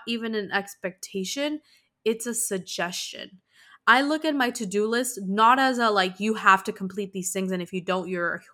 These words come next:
horrible <laughs> human," but I look at it as a suggestion list. These are suggestions for what I could do today. But if my brain decides something else is better, and it actually is better, and I allow it,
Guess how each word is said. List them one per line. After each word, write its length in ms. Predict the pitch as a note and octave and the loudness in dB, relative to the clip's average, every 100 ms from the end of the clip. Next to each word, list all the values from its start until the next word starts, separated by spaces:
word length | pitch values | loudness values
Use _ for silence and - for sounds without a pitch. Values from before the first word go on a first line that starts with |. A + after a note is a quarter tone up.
| _ | _
horrible 440 | - A3+ G#3 A#3 A#3 | 2 4 4 -2 -2
<laughs> 40 | |
human," 400 | A#3+ A#3 C4 C#4 - _ | -2 0 0 -2 -6 _
but 400 | G3 F#3 C#4+ C#4+ - | 0 10 12 12 8
I 140 | A#3+ | 6
look 240 | B3 B3 | 6 2
at 100 | C4 | 0
it 140 | B3+ A#3+ | 0 4
as 180 | G#3 G#3 | 4 4
a 80 | G3+ | 2
suggestion 1000 | F#3+ G#3 G3 - - G3+ G3 - F3+ E3+ | -2 -4 -4 -6 -2 -2 -2 -6 -6 -8
list. 360 | G3 F#3 - - _ _ | -12 -10 -12 -12 _ _
These 200 | A#3+ A#3+ | -4 -2
are 100 | B3+ | -2
suggestions 1040 | A#3+ - G3+ - G#3 G#3+ A3 - F#3 F#3 F#3 | -2 -2 -4 -2 -2 -2 -4 -6 -6 -6 -10
for 220 | - G3+ | -6 -2
what 180 | G3+ F#3 | 0 0
I 80 | |
could 380 | F3+ - E4+ C4 | -2 -4 -4 -4
do 160 | G3 F#3 | -4 -8
today. 380 | - - - G3+ - - _ | -10 -12 -12 -12 -20 -20 _
But 280 | C4+ C#4+ A3+ - | 10 12 10 4
if 160 | A3+ A3 | -4 0
my 160 | G#3+ | 0
brain 540 | F#3+ A3+ A#3 A#3+ A#3 - _ F#3+ | 2 2 4 2 2 -6 _ -6
decides 480 | A3 - A3+ G#3+ | -4 2 4 4
something 300 | A3+ G#3 G3+ | 2 -2 -4
else 240 | - G3+ G3 | -2 -4 -4
is 140 | F3 | -8
better, 420 | E3+ A#3+ B3 A3+ | 0 4 6 6
and 180 | G#3 G3 | 4 2
it 80 | F#3+ | 0
actually 400 | E3+ F3 F#3+ F#3+ | 0 0 -6 -4
is 140 | C4+ | -2
better, 240 | G3 F3+ F3+ | 0 0 2
and 160 | F3+ | 0
I 80 | F3 | -2
allow 420 | E3 E3+ G#3+ C#4+ | -2 2 6 8
it, 220 | A3+ F#3+ | 6 2